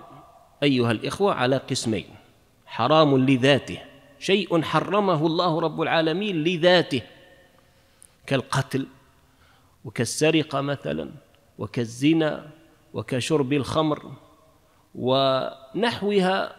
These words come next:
من المحرمات وكالإشراك بالله رب العالمين،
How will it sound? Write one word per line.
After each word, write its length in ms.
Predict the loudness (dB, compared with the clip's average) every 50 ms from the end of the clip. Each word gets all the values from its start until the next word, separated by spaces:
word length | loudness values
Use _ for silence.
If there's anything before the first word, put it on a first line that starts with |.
| -2
من 160 | 0 2 4 4
المحرمات 960 | 4 4 4 2 0 0 -2 0 2 2 2 4 4 2 0 -2 -4 -4 -4
وكالإشراك 840 | -4 -2 -2 -2 -2 0 0 0 0 0 0 2 2 2 2 2 2
بالله 460 | 2 2 2 2 2 2 2 2 0
رب 200 | -2 -2 -2 -2
العالمين، 580 | -2 -2 0 0 0 -2 -2 -2 -2 -4 -6